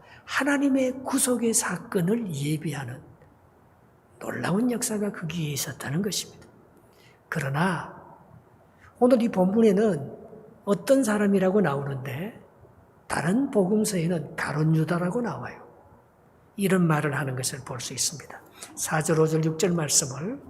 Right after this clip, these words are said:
한번 읽어보겠습니다. 시작. 어떤 사람이 화를 내어 서로 말하되 어찌하여 이 향유를 허비하는가?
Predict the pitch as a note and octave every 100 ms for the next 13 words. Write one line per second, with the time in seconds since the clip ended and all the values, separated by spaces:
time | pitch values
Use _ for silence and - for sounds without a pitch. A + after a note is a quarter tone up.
0 | - - - - C#3+ C#3 C3+ C3+ B2+ B2+
1 | - C3 A#2+ C#3+ - E3 C#3 C#3 F3 C#4
2 | - - - - - D#3+ - - E3+ E3
3 | D#3 D#3 D3+ D3 - F3+ G3 A#3+ C4+ C#4
4 | C4 C4 C4+ C4 A3 G#3 A#3 C#3+ C3+ B2+
5 | E3+ B3+ - - - - - F#3+ - -
6 | C#4+ B3 B3+ B3 G#3+ A3 A3+ - E3+ D#3+
7 | D#3+ B3 C4+ - E3+ D#3 C#3 C3 B2+ D3
8 | C3+ B2 -